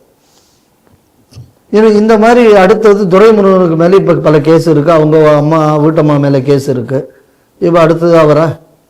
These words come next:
அப்படித்தானே வரணும். அப்ப எல்லா பழைய கட்சிக்காரங்களையும் ஒழிக்க-, ஒதுக்கியாச்சுன்னா, சபரீஷனுக்கு உதயநிதிக்கு யார் யாரெல்லாம் வேணுமோ அவங்க அவங்களாம் நீங்க இருப்பாங்க.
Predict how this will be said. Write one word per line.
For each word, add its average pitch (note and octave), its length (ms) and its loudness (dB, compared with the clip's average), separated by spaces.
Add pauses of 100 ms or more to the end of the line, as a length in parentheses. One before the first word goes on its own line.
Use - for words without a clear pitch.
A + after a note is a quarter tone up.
(1160)
அப்படித்தானே D#3+ 460 0
வரணும். G3 360 0 (260)
அப்ப D#3 160 -2
எல்லா A#3 500 2
பழைய A3 340 2
கட்சிக்காரங்களையும் F#3+ 720 2
ஒழிக்க-, E3+ 300 0
ஒதுக்கியாச்சுன்னா, D3 1080 -2 (720)
சபரீஷனுக்கு C#4 720 2
உதயநிதிக்கு G#3 420 0
யார் F#3 240 4
யாரெல்லாம் F#3+ 380 2
வேணுமோ D#3 280 0
அவங்க D3+ 240 0
அவங்களாம் B2 380 -4
நீங்க B2 220 -6
இருப்பாங்க. A#2 320 -12